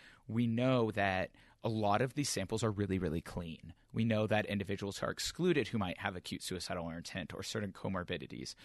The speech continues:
And the unfortunate truth is those comorbidities are common. It's very uncommon to see an individual with P T S D who doesn't have comorbid substance use or who doesn't have, um,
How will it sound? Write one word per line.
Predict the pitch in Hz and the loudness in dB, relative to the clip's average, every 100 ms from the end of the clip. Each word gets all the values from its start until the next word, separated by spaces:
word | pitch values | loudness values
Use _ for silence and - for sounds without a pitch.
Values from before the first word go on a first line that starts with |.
| - - - | -20 -12 -2
And | 120 | 0
the | |
unfortunate | 107 117 - 117 - | 0 -2 -2 -4 -2
truth | 208 170 | -2 -2
is | 123 | -2
those | 127 123 | -2 -4
comorbidities | - 123 117 107 - 101 98 | -4 0 2 0 -2 -4 -4
are | |
common. | - - 87 69 53 - - - | -6 -4 -2 -2 -6 -8 -10 -12
It's | - 120 | -8 2
very | 123 117 | 4 4
uncommon | 101 120 - 113 104 | 2 -2 0 2 2
to | 98 | 0
see | 113 | 0
an | 101 | 0
individual | - 95 90 87 92 90 | -2 -4 -4 -4 -2 0
with | 90 - | -2 -4
P | 85 | -8
T | - 90 | -6 -6
S | - | -2
D | 98 101 - - | -4 -4 -10 -6
who | 131 | -4
doesn't | 110 92 110 - | 0 -2 -2 -4
have | 98 87 | -4 -4
comorbid | - 95 82 85 | -2 -2 -2 -4
substance | - - 87 85 | -6 -8 -10 -8
use | 87 85 | -10 -8
or | - | -6
who | 101 | -6
doesn't | 104 87 107 - | -2 0 0 -2
have, | - 95 87 - - - - - | -2 0 0 -2 -10 -18 -12 0
um, | 110 98 92 | 0 0 -6